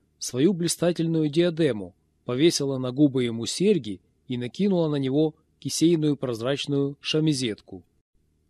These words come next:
По этой логике, каждый писатель,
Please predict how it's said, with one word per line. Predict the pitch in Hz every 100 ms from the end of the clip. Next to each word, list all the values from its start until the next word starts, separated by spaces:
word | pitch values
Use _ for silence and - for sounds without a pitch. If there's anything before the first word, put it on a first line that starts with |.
| _ _
По | 113
этой | 123 175 160 165
логике, | 208 240 151 - 95 87 _
каждый | 175 190 160
писатель, | 143 147 202 214 123 98